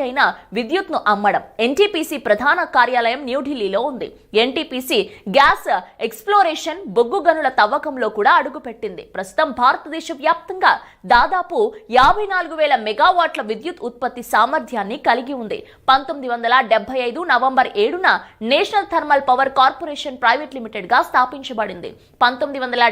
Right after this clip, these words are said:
డెబ్బై ఆరులో మొదటి థర్మల్ పవర్ ప్రాజెక్టు నిర్మాణం ఉత్తరప్రదేశ్లోని శక్తినగర్లో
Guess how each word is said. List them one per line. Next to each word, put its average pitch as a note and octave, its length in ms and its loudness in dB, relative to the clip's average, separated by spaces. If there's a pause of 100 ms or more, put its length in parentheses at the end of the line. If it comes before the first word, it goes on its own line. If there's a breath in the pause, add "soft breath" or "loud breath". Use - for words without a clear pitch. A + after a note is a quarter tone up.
డెబ్బై G3 240 -4 (100)
ఆరులో C#4+ 240 2 (340 loud breath)
మొదటి F4 300 2 (100)
థర్మల్ F4+ 380 0
పవర్ C#4+ 280 -2
ప్రాజెక్టు C4+ 460 0
నిర్మాణం B3 380 -4 (120)
ఉత్తరప్రదేశ్లోని C4 840 -2 (340 loud breath)
శక్తినగర్లో D4 680 -2